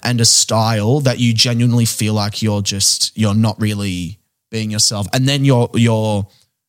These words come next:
like, audience will grow. And then in the, with that growth, you can sort of step out a bit more and explore new things.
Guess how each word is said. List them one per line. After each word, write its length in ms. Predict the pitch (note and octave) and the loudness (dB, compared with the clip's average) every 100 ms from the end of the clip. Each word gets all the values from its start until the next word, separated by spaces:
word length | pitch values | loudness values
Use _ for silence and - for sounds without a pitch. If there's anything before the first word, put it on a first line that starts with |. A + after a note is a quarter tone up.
| _ _ _ _ _ _ _ _ _ - | _ _ _ _ _ _ _ _ _ -10
like, 220 | G2+ - | -8 -4
audience 380 | G#2+ A2+ A2+ - | -2 0 0 -2
will 80 | G#2 | -4
grow. 500 | A#2 A#2 A#2 A#2 A#2 | -4 -2 -2 -4 -4
And 140 | A2+ A2+ | -2 -2
then 260 | A2 G#2+ - | 0 -4 -4
in 180 | A2 A2 | -2 -2
the, 60 | |
with 200 | A2 A#2+ | -2 -2
that 180 | A#2 A2 | -2 -4
growth, 320 | A2+ A2 G#2+ | -2 -2 -2
you 60 | G#2 | -4
can 120 | A2 | -2
sort 160 | G#2 G#2+ | -2 0
of 80 | - | 0
step 300 | - A#2 A2 | 0 -2 -2
out 180 | G2+ | -2
a 40 | G#2 | -2
bit 140 | G#2+ | -4
more 220 | G#2+ G#2 G2+ | -2 -2 -4
and 80 | |
explore 420 | F#2+ - - G2+ G2 | -2 -2 -2 -6 -6
new 160 | G2 | -8
things. 540 | F#2 F2 F2 E2+ - | -8 -10 -10 -8 -8